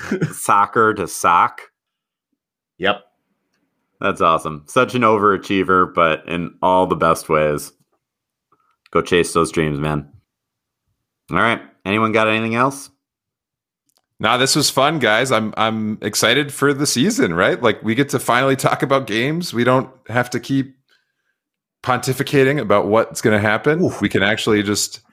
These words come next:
Speaker 1: Oof.
Speaker 3: we can always
Speaker 1: That
Speaker 3: just,
Speaker 1: word.
Speaker 3: we just, we just be in it. We just be in the decisions.
Speaker 1: You, uh, you stuck your head in a thesaurus in the off season, didn't you? Pontificating.
Speaker 3: <laughs>
Speaker 1: Ooh. It's a great word. I
Speaker 3: Oh,
Speaker 1: love it.
Speaker 3: yeah. Oh, yeah, totally.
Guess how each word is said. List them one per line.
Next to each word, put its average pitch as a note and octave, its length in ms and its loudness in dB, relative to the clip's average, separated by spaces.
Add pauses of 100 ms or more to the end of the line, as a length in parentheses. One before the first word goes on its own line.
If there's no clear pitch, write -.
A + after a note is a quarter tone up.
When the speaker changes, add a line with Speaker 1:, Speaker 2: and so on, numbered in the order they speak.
Speaker 1:
Oof. A#2+ 120 -6 (460)
Speaker 3:
we G2 60 -8
can G#2+ 100 2
always A#2 180 4
Speaker 1:
That E3+ 100 4
Speaker 3:
just, F3 100 -2
Speaker 1:
word. C3+ 220 4
Speaker 3:
we A2+ 60 4
just, F#2+ 180 -8 (120)
we B2 140 2
just - 240 -2
be B2 220 6
in D#3 100 2
it. A2+ 180 0 (720)
We A2+ 60 -8
just G2+ 180 -12
be B2+ 180 6
in C#3 140 2
the C3 80 2
decisions. B2 760 -2 (560)
Speaker 1:
You, E3 240 4
uh, D3 120 4
you C3+ 140 2
stuck - 280 0
your C3 100 4
head D3 120 0
in C#3 80 0
a C3 60 4
thesaurus C3+ 560 0
in A#2+ 60 -4
the A2 100 2
off B2 160 2
season, G2 340 -2
didn't A2+ 160 -2
you? F#2+ 140 0 (440)
Pontificating. C3 1000 -2
Speaker 3:
<laughs> - 380 -2
Speaker 1:
Ooh. G2 320 -2 (1400)
It's - 120 -14
a F2 40 -12
great F#2 220 2
word. F2+ 200 2
I F#2+ 60 4
Speaker 3:
Oh, G2+ 80 6
Speaker 1:
love F#2 140 4
it. - 20 2
Speaker 3:
yeah. D#2 260 -2
Oh, A2+ 160 2
yeah, F2+ 240 2
totally. F2 480 -2